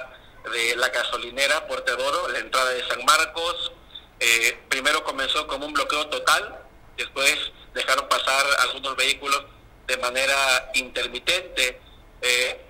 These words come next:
lo que sabe hasta el momento, eh, por voz de algunos elementos, es que este bloqueo responde a arbitrariedades de la Policía Estatal en algunos municipios de aquí de la, de la Costa Chica. Eh, por parte de la ciudadanía, pues, hay descontento,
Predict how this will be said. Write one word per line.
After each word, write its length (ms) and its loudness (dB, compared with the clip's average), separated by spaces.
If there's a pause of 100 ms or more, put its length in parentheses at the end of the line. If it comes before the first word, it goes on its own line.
(100)
lo 120 0
que 320 -4
sabe 120 4
hasta 140 -4
el 80 -2
momento, 800 -4
eh, 440 0 (300)
por 200 0
voz 200 -2
de 80 -6
algunos 280 -8
elementos, 600 -2 (400)
es 380 4
que 120 2
este 180 0
bloqueo 680 2 (240)
responde 880 2
a 320 4
arbitrariedades 720 2
de 100 -6
la 140 -2
Policía 320 -6 (100)
Estatal 480 4
en 100 0
algunos 360 -2
municipios 640 -2
de 60 0
aquí 200 -2
de 100 0
la, 300 4 (400)
de 80 2
la 140 6
Costa 380 0
Chica. 600 0 (460)
Eh, 140 0
por 220 -8
parte 340 2
de 80 0
la 100 2
ciudadanía, 520 -2
pues, 200 0
hay 80 6
descontento, 960 -2